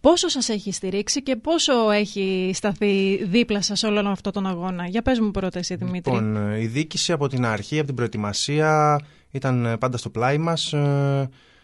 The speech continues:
Speaker 2: Ε, μας στήριζε είτε ψυχολογικά, είτε και με αυτά που πρέπει να κάνει μια διοίκηση σε μια ομάδα.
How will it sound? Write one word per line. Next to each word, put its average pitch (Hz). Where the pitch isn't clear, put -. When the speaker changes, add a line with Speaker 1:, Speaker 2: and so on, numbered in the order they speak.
Speaker 2:
Ε, 123
μας 117
στήριζε 151
είτε 131
ψυχολογικά, 120
είτε 127
και 135
με 131
αυτά 127
που 127
πρέπει 127
να 120
κάνει 120
μια 117
διοίκηση 104
σε 113
μια 110
ομάδα. 175